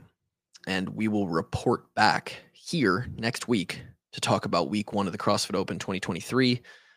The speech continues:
my scores, my thoughts, and, uh, the ever-evolving, uh, mind games that I play with myself through these CrossFit games. So,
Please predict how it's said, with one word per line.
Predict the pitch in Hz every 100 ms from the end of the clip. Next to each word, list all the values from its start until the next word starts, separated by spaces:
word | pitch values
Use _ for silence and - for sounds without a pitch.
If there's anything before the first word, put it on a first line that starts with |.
| _
my | 110 107
scores, | 110 - 110 107 110 -
my | - 98
thoughts, | 95 104 95 - - - _ _ _ _ -
and, | 82 85 78
uh, | 87 80 76 - - _ _ _ _ _ _
the | - 104
ever-evolving, | 104 107 113 107 87 90 92 87 107 - _ _ _ _ _ _
uh, | 60 - -
mind | - 98 90 85
games | 85 73
that | 76
I | 73
play | - 85
with | -
myself | 80 - 82 -
through | - 95 78
these | 78 76 - - - _ _ _ _
CrossFit | - - - -
games. | - 73 -
So, | - 82